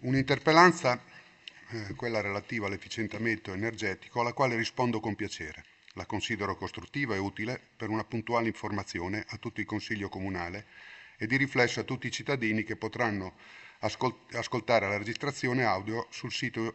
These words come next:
istituzionale dell'ente, sull'evolvere del progetto di efficientamento energetico. Faccio quindi i complimenti al consigliere Borghesi,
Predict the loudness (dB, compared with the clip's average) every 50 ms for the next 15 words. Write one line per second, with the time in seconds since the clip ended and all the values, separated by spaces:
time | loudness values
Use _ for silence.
0 | -8 -12 -12 -12 -12 -12 -14 -16 -16 -14 -14 -14 -6 -4 -2 0 0 0 -2 -4
1 | -4 -4 -4 -6 -6 -6 -6 -6 -8 -10 -14 -18 -20 -20 -20 -20 -20 -18 -18 -18
2 | -18 -18 -16 -10 -6 -2 -2 2 4 6 6 6 4 2 -2 -2 -4 -4 -4 -4
3 | -2 0 0 0 -2 -4 -6 -6 -6 -6 -6 -6 -4 -4 -4 -4 -2 -2 -4 -4
4 | -4 -4 -6 -6 -6 -8 -8 -10 -10 -12 -16 -20 -20 -20 _ _ _ -20 -20 -20
5 | -20 -20 _ -4 -2 0 0 0 2 4 4 4 4 2 0 -2 0 2 2 2
6 | 2 2 -2 -2 -4 -4 -6 -6 -6 -6 -6 -6 -6 -6 -8 -8 -10 -10 -10 -10
7 | -10 -10 -10 -10 -12